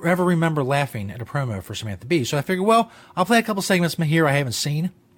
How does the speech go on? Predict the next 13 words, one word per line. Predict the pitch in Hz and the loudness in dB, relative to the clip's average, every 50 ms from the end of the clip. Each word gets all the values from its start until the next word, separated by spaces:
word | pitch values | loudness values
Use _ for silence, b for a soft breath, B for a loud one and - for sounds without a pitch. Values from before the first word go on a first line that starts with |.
| _ _ - | _ _ -8
do | 139 143 165 165 156 | 0 2 4 4 4
a | |
little, | 147 156 147 139 139 | 4 4 4 2 2
you | 139 135 | 0 0
know, | 127 123 123 | -2 -2 -2
picture-in-picture. | 120 - 139 - - 147 120 113 139 127 - - 185 202 202 B B B B B B B - | -2 -4 -6 -4 -6 -6 -4 -4 -4 -4 -2 -2 -2 -4 -4 B B B B B B B 0
We'll | 220 214 | 0 2
see | - - 240 226 220 220 214 190 B B B B B B | 4 4 4 4 4 4 2 0 B B B B B B
if | - 143 - | -8 -2 0
I | 180 190 190 | 2 4 4
laugh | 180 180 175 175 175 - | 4 4 4 4 2 0
at | - - | -2 -2
anything | 180 180 202 190 - - 175 170 170 170 160 | 0 2 2 2 2 2 4 4 4 2 -2